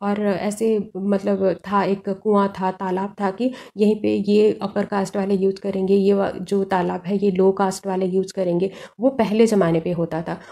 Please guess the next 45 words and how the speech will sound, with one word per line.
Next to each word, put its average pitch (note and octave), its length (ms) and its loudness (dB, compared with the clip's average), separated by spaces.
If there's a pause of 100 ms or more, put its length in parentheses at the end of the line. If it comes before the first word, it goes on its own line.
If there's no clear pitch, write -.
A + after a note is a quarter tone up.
(120)
और A#3+ 120 -2
वहीं A3 320 2
पे B3+ 380 -2
बहुत A#3 340 -4
लोगों A3 260 -2
के A#3+ 120 2
सम्मान G3+ 460 0
को G#3+ 120 -2
ठेस G3+ 380 0
भी A3 80 -2
पहुंचता E3+ 440 -4
था। F3 200 -6 (240)
आप A#3+ 180 -8
खुद B3+ 260 -2
भी A#3+ 80 -4
सोचो, G#3+ 340 0
अगर G#3+ 240 0
आप, G3+ 240 0
अ, G3+ 100 0
मतलब F#3+ 420 -2
कोई, G3+ 300 2
अ, E3+ 340 -4
आप G3 220 -6 (100)
कोई G#3 220 2
लोअर G3 240 4
कास्ट F#3+ 420 -4
से - 200 -6
जाके F3+ 420 -2
बोलोगे F#3 440 0
कि - 320 -10
तुम G3+ 200 2
ये G3+ 140 6
नहीं G3+ 140 6
कर G3 160 0
सकते, G3 240 -4
तुम G3+ 220 2
ये G#3 160 4
नहीं G3 140 2
कर F#3 140 -2
सकते, G3+ 160 -8
तो - 80 -4
उसको B3+ 220 0
कितना A#3 320 0
बुरा F3 260 2
लगेगा। D#3+ 400 -2